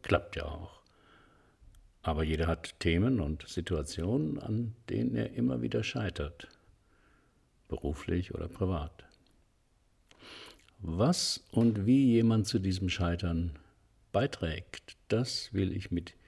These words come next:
ihm gemeinsam herausfinden. Denn das weiß der Klient nie.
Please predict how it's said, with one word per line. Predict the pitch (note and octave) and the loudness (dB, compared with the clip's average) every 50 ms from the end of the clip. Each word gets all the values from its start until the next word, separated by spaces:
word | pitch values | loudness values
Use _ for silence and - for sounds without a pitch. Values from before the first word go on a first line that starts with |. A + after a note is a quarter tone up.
| _ _ | _ _
ihm | - - F2+ F2+ F2+ E2+ E2 D#2+ - - | -4 0 2 4 4 4 2 -2 -6 -6
gemeinsam | - E2+ E2+ E2+ E2 E2 D2+ D#2 D#2+ E2 | -4 0 0 0 0 0 -2 -2 0 0
herausfinden. | G2+ G2 G2+ G#2+ G2+ - - - D2+ C#2+ C#2+ - - D2+ C#2+ - _ - - - - - - - - | 2 2 2 2 0 0 -2 -4 -4 -6 -6 -8 -10 -12 -12 -14 _ -20 -20 -18 -16 -16 -16 -6 0
Denn | - F#2 F#2 F#2 E2+ - - - | 2 4 4 4 2 -2 -4 -2
das | - F#2+ F#2+ - - - | 0 0 0 -2 -2 0
weiß | - F#2 F#2 - - | 2 2 2 0 0
der | - F2 E2 | 0 0 0
Klient | - - - F2+ E2 D#2 D#2 E2 E2 - | 0 0 0 0 2 2 0 -2 0 2
nie. | G2+ A#2+ B2+ G#2 - - | 4 4 4 4 0 -6